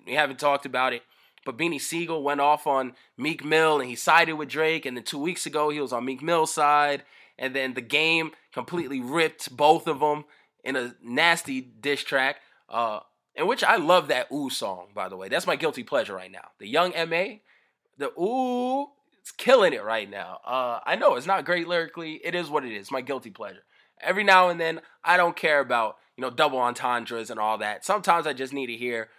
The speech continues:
ridiculous music that makes no sense. And that Ooh song is killing it. And I'm still waiting to catch someone named Stephanie so I can just walk up and be like, "Heffany," and just wow out and hit my Bernie or something.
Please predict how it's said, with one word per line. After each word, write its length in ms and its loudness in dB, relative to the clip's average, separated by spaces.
ridiculous 680 -4
music 480 -10
that 240 2
makes 220 -4
no 220 0
sense. 440 -6
And 140 -4
that 180 0
Ooh 180 0
song 480 0
is 140 -16
killing 340 -2
it. 120 -20
And 340 -6
I'm 140 -2
still 320 4
waiting 280 2
to 120 -14
catch 240 2
someone 300 -2
named 160 -4
Stephanie 540 -2
so 120 2
I 80 4
can 100 -6
just 140 -4
walk 240 2
up 60 2
and 100 -2
be 80 -2
like, 220 0
"Heffany," 960 4
and 120 -8
just 320 -12
wow 360 2
out 340 0
and 260 -12
hit 200 -8
my 100 -4
Bernie 400 -4
or 80 -14
something. 400 -14